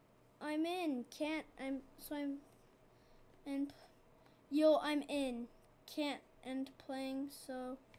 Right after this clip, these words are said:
yeah, W. What? I, I, I don't get a sing-,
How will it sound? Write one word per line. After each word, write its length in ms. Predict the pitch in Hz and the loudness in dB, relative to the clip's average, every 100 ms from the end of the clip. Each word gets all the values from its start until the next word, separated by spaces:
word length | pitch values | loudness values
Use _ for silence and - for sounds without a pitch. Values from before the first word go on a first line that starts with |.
| - - | -18 -6
yeah, 200 | 254 240 247 | -4 -2 -2
W. 540 | 240 240 240 226 233 - - - - - - - - - - - - | -4 -4 -4 -6 -6 -10 -16 -20 -20 -20 -20 -20 -20 -20 -20 -18 0
What? 240 | 294 392 - - - | 6 6 4 -10 -6
I, 420 | 370 311 320 349 | -2 0 2 4
I, 20 | |
I 40 | |
don't 280 | 381 427 392 | 4 2 -2
get 140 | 381 349 | -4 -4
a 60 | 339 | -6
sing-, 320 | - 349 | -10 -10